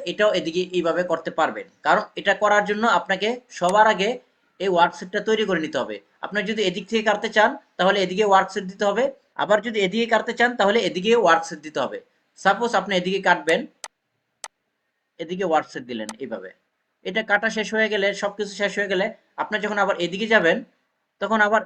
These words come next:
এদিক থেকে আবার ওয়ার্কসেটটা এদিকে তৈরি করে নিবেন, এদিকে তৈরি করে নিবেন। এই যে এখানে শোতে ক্লিক করেন, এখানে ওয়ার্কসেট তৈরি হয়ে গেছে। তারপরে আপনি এখানে এই রুফ থেকে গিয়ে এখানে আপনি ডোর মার্ক তৈরি করতে পারবেন, এই যে প্ল্যানে গিয়ে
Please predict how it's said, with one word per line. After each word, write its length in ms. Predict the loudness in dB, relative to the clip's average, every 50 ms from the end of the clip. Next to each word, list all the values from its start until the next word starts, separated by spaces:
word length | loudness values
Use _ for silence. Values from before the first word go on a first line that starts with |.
| -2 -10
এদিক 180 | -10 -10 -10 -10 -10 -6
থেকে 140 | -2 0 2 2
আবার 140 | 4 4 4 4
ওয়ার্কসেটটা 460 | 4 2 0 -2 -12 -4 0 0 0 0 0 -4 -8 -8
এদিকে 200 | -6 -6 -6 -4 -4
তৈরি 140 | -4 -4 -2 -4
করে 120 | -4 -4 -6 -6
নিবেন, 200 | -8 -8 -10 -12 _ _ _ _ _ _ _ _ _ _ _ _ _ -18 -18 _ _ _ _ _ _ _ -8
এদিকে 220 | -8 -6 -6 -8 -10 -12 -10 -6
তৈরি 160 | -6 -4 -4 -4
করে 100 | -4 -6 -6
নিবেন। 120 | -6 -8 -8 -8
এই 40 | -6
যে 60 | -6 -6
এখানে 180 | -4 -4 -4 -6 -6 -8 -8
শোতে 220 | -10 -8 -6 -6 -8
ক্লিক 160 | -8 -10 -8 -4
করেন, 160 | -4 -2 -2 -4 -6 -8
এখানে 160 | -8 -6 -6 -4 -4
ওয়ার্কসেট 300 | -6 -6 -8 -12 -18 -16 -12
তৈরি 140 | -10 -10 -8 -10
হয়ে 100 | -10 -12
গেছে। 180 | -16 -18 -20 _ _ _ _ _ _ _ _ 0
তারপরে 260 | 2 2 2 2 2 2 2
আপনি 140 | 2 -2 -2 0 0
এখানে 240 | 0 0 0 0 -2 -2 -4 -8 _ _ _ _ _ _ _ -4 -2
এই 40 | 0 2
রুফ 140 | 0 0 -2 -4 -6
থেকে 160 | -4 -2 -2 0 2
গিয়ে 140 | 2 2 2 2 -2 -8 -18 _ _ _ _ _ _ _ _ _ _ -18 -18 _ _ _ _ -6 -4
এখানে 200 | -4 -2 0 0 0 0
আপনি 160 | 0 -2 -4 -4 -4 -6 -10 _ _ -14 -6 -2
ডোর 160 | -2 -2 0 0
মার্ক 160 | 0 0 -2 -4 _ _ 0
তৈরি 160 | 0 0 0 0
করতে 180 | -2 -4 -2 -2 -2
পারবেন, 200 | -2 0 -2 -4 -4
এই 40 | -4 -6
যে 40 | -8 -4 0
প্ল্যানে 280 | 2 2 2 2 0 -2
গিয়ে 140 | -2 0 0